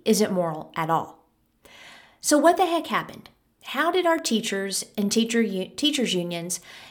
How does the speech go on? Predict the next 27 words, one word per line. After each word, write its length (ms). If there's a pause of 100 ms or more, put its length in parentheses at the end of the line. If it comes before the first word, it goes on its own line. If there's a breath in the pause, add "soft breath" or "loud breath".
(120)
get 240
radicalized 920 (320)
and 100
become 340
trained 640
Marxists? 760 (680 soft breath)
Surprisingly, 880 (140)
John 340
Dewey, 500
the 80
founder 300
of 80
our 100
modern-day 460
public 320
school 220
system, 340
was 140
actually 300
a 20
Marxist, 640
which 120
I 60
learned 340
the 140
other 140
day, 400